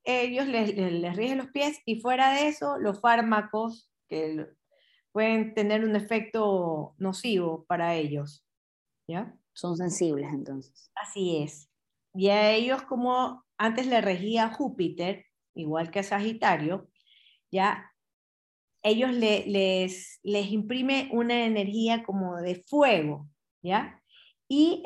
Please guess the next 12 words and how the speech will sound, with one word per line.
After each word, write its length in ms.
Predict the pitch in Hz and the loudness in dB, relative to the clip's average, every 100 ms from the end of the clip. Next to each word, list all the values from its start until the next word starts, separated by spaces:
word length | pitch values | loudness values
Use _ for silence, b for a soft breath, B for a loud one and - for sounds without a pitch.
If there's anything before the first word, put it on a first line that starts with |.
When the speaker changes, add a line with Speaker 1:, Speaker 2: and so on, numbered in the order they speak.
| 226 | -2
Speaker 1:
son 240 | 233 226 | 2 2
considerados, 1040 | 233 233 226 202 196 202 208 214 220 220 220 | 2 0 2 6 8 8 6 4 2 -2 -6
acuérdate 480 | 196 202 196 202 202 | -6 0 0 0 -2
que 120 | 202 | -2
Sagitario 540 | 190 180 180 185 190 190 | -2 -4 -4 -2 2 2
es 180 | 190 - | 2 -2
considerado 580 | 196 190 175 185 190 | -4 -2 2 4 4
el 120 | 196 196 | 4 4
eterno 640 | 185 - 220 220 214 214 | 0 0 2 2 2 2
adolescente 840 | 208 202 180 160 - 185 160 147 | 2 2 0 -6 -6 -6 -6 -8
del 280 | 139 143 143 | -10 -8 -10
sa-, 300 | 143 143 139 | -10 -10 -12